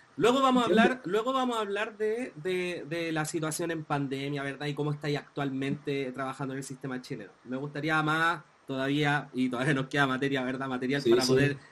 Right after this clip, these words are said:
Speaker 1: para poder, eh, ahondar en el sistema cubano. Eh, me, bueno, paradigma pedagógico, estamos hablando netamente de conductismo, pero si el profe le va bien, tiene una buena estrategia,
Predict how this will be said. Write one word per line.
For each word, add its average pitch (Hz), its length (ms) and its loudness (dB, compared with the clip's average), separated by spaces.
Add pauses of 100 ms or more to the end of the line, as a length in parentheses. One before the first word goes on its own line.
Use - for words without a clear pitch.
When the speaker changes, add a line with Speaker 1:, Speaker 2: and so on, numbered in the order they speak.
(160)
Speaker 1:
para 127 160 0
poder, 135 420 2
eh, 117 500 -2
ahondar 131 460 -2
en 131 100 -4
el 127 80 -2
sistema 127 440 -6
cubano. 113 400 -6 (520)
Eh, 139 560 4
me, 147 400 0
bueno, 120 200 -2 (120)
paradigma 160 640 0
pedagógico, 151 560 -2
estamos 135 240 -6
hablando 131 320 -2
netamente 135 640 -4
de 147 360 -4 (120)
conductismo, 151 680 -6 (100)
pero 185 340 -2 (600)
si - 180 -4
el 151 80 0
profe 190 460 -2 (340)
le 143 100 -2
va 147 140 2
bien, 160 400 -2 (260)
tiene 143 160 -4
una 139 180 -2
buena 143 200 0
estrategia, 151 680 -4